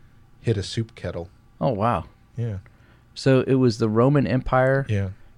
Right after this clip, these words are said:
Speaker 1: It was in, uh, it was October eighth, seventeen eighty-four, right after, uh, the Netherlands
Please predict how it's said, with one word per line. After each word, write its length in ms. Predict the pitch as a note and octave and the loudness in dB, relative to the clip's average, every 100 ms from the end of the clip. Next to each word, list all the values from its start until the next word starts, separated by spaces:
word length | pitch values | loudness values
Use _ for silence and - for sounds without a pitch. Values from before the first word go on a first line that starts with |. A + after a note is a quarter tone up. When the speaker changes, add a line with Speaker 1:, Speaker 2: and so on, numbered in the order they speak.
| - | 0
Speaker 1:
It 60 | |
was 180 | B2 B2+ | 2 4
in, 120 | C#3 B2 | 2 4
uh, 360 | A2 G#2+ G2+ - | 4 4 0 -2
it 80 | A#2 | 0
was 140 | A#2 - | 0 0
October 600 | G#2+ - - A2+ B2 - | -2 -2 -4 -2 -4 -6
eighth, 220 | G2 G2+ - - | -6 -8 -8 -18
seventeen 560 | - - G2 G2 - G2 | -16 -10 -8 -8 -10 -10
eighty-four, 540 | F#2 F#2 - E2+ F#2 - _ - - - - - | -10 -12 -14 -12 -12 -14 _ -20 -20 -20 -20 -8
right 180 | G#2+ A2 | 0 2
after, 500 | A2 A2 - G2+ G2 | 4 2 0 -6 -4
uh, 280 | G2 G2 F2+ | -4 -4 -4
the 140 | E2 G2 | -6 -6
Netherlands 520 | G2 G2 F#2+ F#2 | -4 -4 -6 -8